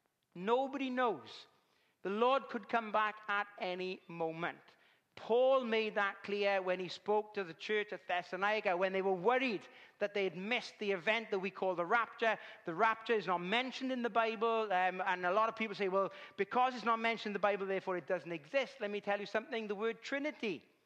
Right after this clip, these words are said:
is not found in the Bible either. But we understand the concept of, um, the Trinity. God the Father is equal to God the Son, even though God the Father is not God the Son, and God the Son is not God the Father.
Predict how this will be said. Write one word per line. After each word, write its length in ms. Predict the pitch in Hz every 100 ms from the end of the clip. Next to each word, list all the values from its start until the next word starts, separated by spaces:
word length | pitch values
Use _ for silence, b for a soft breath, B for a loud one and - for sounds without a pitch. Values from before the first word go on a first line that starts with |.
| _ -
is 160 | 175
not 260 | 175 165 -
found 380 | 180 165 151 131 b b -
in 160 | 170
the 80 | 165
Bible 400 | 147 156 160 190 - -
either. 440 | 254 240 226 123 - B B -
But 140 | 196
we 140 | 202 196
understand 840 | 190 190 - - 196 202 208 202 B B
the 80 | -
concept 720 | 185 - 226 240 - 196 185 - -
of, 420 | 180 185 185 180 - B B
um, 460 | - 160 170 170 170
the 320 | 165 170 170 160 B B
Trinity. 560 | - 285 294 - 180 131 - _ _
God 220 | 156 156
the 60 | 156
Father 500 | - 185 196 214 220
is 160 | 170 160
equal 240 | 190 170
to 100 | 156
God 260 | 156 147 143
the 60 |
Son, 340 | 143 220 226 226
even 260 | 208 196 190
though 140 | 180
God 260 | 160 165 160
the 60 |
Father 360 | 156 165 165 175
is 140 | 180
not 300 | 151 220 269
God 220 | 190 165 151
the 80 |
Son, 260 | - 196 196
and 100 | 175
God 220 | 170 165
the 80 | 165
Son 220 | - 175
is 120 | 170 151
not 360 | 165 190 -
God 220 | 156 151
the 80 | 147
Father. 500 | - 156 135 170 220